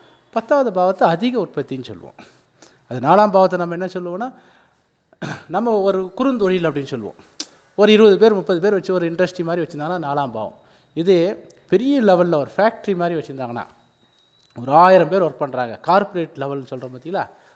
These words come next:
தொழிற்சாலை அப்படிங்கிறது பத்தாம் பாவம். அதே மாதிரி தான் மூணாம் பாவம் குறுகிய பயணம்னா ஒன்பதாம் பாவம் நீண்ட பயணம். அந்த மாதிரி ஒரு விஷயத்தை வந்து சாதாரணமா பண்றது, ஒரு, ஒரு செய்தியை தெரிவிக்கிறதுங்கிறது மூணாம் பாவம். அது எல்லாருக்கும் தெரியிற மாதிரி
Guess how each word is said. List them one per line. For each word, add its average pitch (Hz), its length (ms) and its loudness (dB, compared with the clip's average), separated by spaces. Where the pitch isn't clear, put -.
தொழிற்சாலை 147 840 -2
அப்படிங்கிறது 113 340 -14
பத்தாம் 107 400 -10
பாவம். 85 340 -18
அதே 190 260 2
மாதிரி 214 160 4
தான் 196 120 0
மூணாம் 269 280 6
பாவம் 220 240 4
குறுகிய 220 340 -2
பயணம்னா 185 560 -2
ஒன்பதாம் 208 340 0
பாவம் 170 200 -4
நீண்ட 147 300 -6
பயணம். 104 300 -14
அந்த 123 140 -18
மாதிரி 147 360 -8
ஒரு 131 160 -6
விஷயத்தை 208 420 2
வந்து 185 380 2
சாதாரணமா 226 560 4
பண்றது, 180 340 -2
ஒரு, 175 300 -4
ஒரு 160 120 -4
செய்தியை 175 400 -2
தெரிவிக்கிறதுங்கிறது 147 580 -8
மூணாம் 139 180 -6
பாவம். 113 320 -8
அது 147 160 -4
எல்லாருக்கும் 240 520 2
தெரியிற 185 320 2
மாதிரி 175 240 2